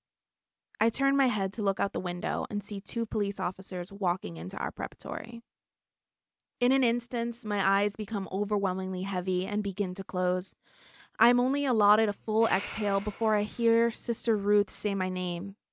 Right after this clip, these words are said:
"You're wanted in the office by the headmistress," she states, in her deep, monotone, matter-of-factly voice. I attempt to recall the nearly endless list of things that I could have done that would justify being called into the headmistress's office.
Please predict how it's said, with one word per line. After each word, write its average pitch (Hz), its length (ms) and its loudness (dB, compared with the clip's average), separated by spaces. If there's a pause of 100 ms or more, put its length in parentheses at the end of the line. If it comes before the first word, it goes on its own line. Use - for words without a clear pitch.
(400)
"You're 247 160 10
wanted 254 400 8
in 247 100 4
the 214 100 2
office 190 400 0
by 180 120 0
the 180 100 -4
headmistress," - 840 -8
she - 180 -14
states, - 600 -14 (720)
in 202 100 -2
her 190 260 -4
deep, 196 480 -8
monotone, 180 800 -6
matter-of-factly 165 840 -4
voice. - 640 -8 (2000)
I 240 100 8
attempt 269 420 -2
to 277 100 -6
recall 214 480 2
the 214 100 0
nearly 208 440 0
endless 220 340 -2
list 226 240 -4
of 214 80 -10
things 185 520 -4
that 190 100 -2
I 196 80 -2
could 254 160 -4
have 220 140 0
done 180 320 0
that 185 100 -2
would 202 160 -2
justify 214 720 0
being 190 240 -6
called 202 360 -2
into 196 200 -6
the 196 80 -8
headmistress's 190 920 -4
office. - 640 -12